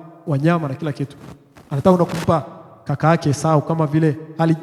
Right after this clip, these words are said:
jambo fulani la kumpooza. Lakini alipofika pale, alimkuta tayari Esau ana vitu vingi, ana wanyama, ana mifugo, ana watumwa na kila kitu. Akamwambia, "Bana, hivi ninavyo tele."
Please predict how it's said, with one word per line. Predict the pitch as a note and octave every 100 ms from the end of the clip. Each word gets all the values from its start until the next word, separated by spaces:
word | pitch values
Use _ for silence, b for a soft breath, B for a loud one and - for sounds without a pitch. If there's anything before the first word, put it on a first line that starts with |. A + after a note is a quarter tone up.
| E3
jambo | F#3
fulani | F3 F3+ D#3
la |
kumpooza. | C#3+ C#3 - D#3 F3 C#3+ A2+ - - D3+
Lakini | C#3+ A3+ -
alipofika | F#3 A#3+ B3 C4 A3+
pale, | A#3 A3+
alimkuta | G3 F3+ A#3 G3+
tayari | G3+ G3
Esau | - G3 G3 -
ana | D3+ D3+
vitu | E3+ F3+
vingi, | C#3 F#3+ F#3 F3
ana | D#3+ D3
wanyama, | D#3 F#3+ F3+ E3+
ana | D3
mifugo, | C#3 C3+ - F#3 F3+
ana | D3
watumwa | C#3+ - G3 F3+
na | D3
kila | E3+
kitu. | D#3+ E3
Akamwambia, | D#3 F#3
"Bana, | G3 F3+
hivi | F#3 E3+
ninavyo | E3+ D#3
tele." | - E3 D3+